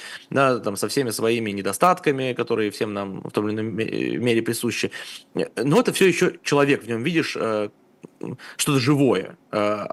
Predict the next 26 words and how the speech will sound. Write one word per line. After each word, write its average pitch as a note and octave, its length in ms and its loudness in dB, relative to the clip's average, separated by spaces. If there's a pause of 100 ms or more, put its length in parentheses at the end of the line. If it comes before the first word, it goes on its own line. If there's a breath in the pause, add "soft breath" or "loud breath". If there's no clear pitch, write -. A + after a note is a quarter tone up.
а B2 440 8 (920)
не C#3 140 -2
во G3 100 2
всех - 280 -4
это - 160 -10
живое C3 280 2
можно C3+ 260 0
увидеть. B2+ 380 -4
И A#2+ 80 -4
вот B2 200 -2 (320 loud breath)
что C#3 120 4
в A#2 40 -4
Дунцовой, D#3+ 420 4
что A2+ 120 -6
в A2 40 -4
Надеждине. C#3+ 560 0 (440 loud breath)
И, C3 540 2
э, A#2+ 300 2 (300)
первое D3+ 240 4
время, C#3 240 2
конечно, A2+ 640 -2
Дун-, A2+ 260 -4
Дунцова B2 400 2
явно A2 220 2
обходила, G2 800 0
м, F2+ 160 -8